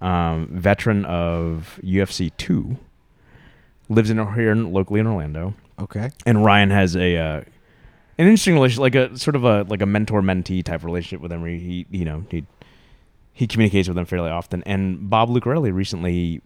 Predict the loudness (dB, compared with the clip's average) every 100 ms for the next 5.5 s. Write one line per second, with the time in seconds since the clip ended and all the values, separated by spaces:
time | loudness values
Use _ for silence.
0 | _ _ -6 -2 -2 -2 -4 -2 -4 -4
1 | -6 -10 -14 _ _ _ _ -4 -4 -4
2 | _ -2 -2 0 -2 -2 -6 -8 -8 -8
3 | -8 -8 -6 -6 -6 -6 -10 -8 -10 -14
4 | _ _ _ _ _ _ _ 0 2 2
5 | 2 0 0 -4